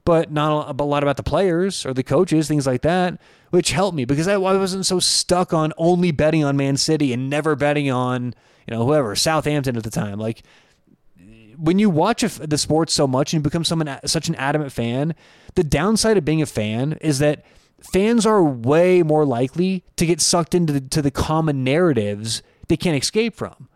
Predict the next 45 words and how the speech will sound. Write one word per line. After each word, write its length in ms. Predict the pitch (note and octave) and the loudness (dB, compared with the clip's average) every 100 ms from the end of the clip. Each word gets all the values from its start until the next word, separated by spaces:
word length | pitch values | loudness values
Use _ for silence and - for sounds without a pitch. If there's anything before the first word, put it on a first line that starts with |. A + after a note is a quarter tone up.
| _ _ _ - | _ _ _ -4
you 60 | D3 | 0
know, 180 | E3+ E3+ - - | 0 -2 -8 -2
and 160 | F3+ | 0
then 80 | F#3+ | 2
they 100 | F#3+ | 0
end 160 | F#3 G3 | 0 0
up 180 | D3+ A#2+ | -2 -2
betting 480 | F#3 F#3+ A2 F#2 - _ D#3+ | 0 0 -4 -10 -20 _ 0
on 240 | D#3+ E3+ | 0 2
or 120 | D3 | 2
against 300 | C#3 C#3 C3 | 2 0 0
those 140 | C3+ A#2+ | -2 0
narratives. 380 | A2 G2 G2+ - - | 0 -2 -6 -10 -6
That's 160 | G#3+ | -2
why 100 | C#4+ | 0
the 80 | B3 | -2
favorites 460 | - F#3+ G#3+ B2+ - | 0 0 2 -2 -2
get 140 | A2+ | -2
bet 160 | B2+ - | -2 0
so 180 | B2 | 0
often, 400 | A2+ G2+ - - _ - | -2 -4 -8 -20 _ -6
especially 420 | - - G#3+ F#3+ | -4 0 0 0
by 100 | D#3+ | 0
the 80 | C3+ | 0
public. 400 | - A#3+ D3 G#2+ | -2 -2 -2 -4
The 100 | C#3 | -4
public 320 | G#3 A#3 A3+ | -2 0 0
watches 640 | B2 C3 D#3 F3 E3+ D#3+ C3+ - - | 0 0 0 2 4 2 -4 -14 -6
E 140 | D3+ D#3+ | 0 0
S 100 | - | 0
P 180 | D#3+ D3+ | 0 0
N, 140 | D#3 | 2
they 60 | C3 | 0
watch 280 | C#3+ D#3 | 0 0
all 60 | E3+ | -2
the 60 | D3+ | -2
games, 300 | D3 D3+ B2+ | 0 -2 -2
they 80 | |
know 120 | C3+ D3+ | 0 0
all 60 | |
the 80 | D#3+ | 0
players, 560 | - C#3+ C#3+ C#3+ D3 - - - - | 0 0 2 0 -2 -6 -16 -14 -2
and 120 | F#3 | 2
they'd 140 | G#3 | 2
mu-, 240 | D#3 F#3+ | 2 0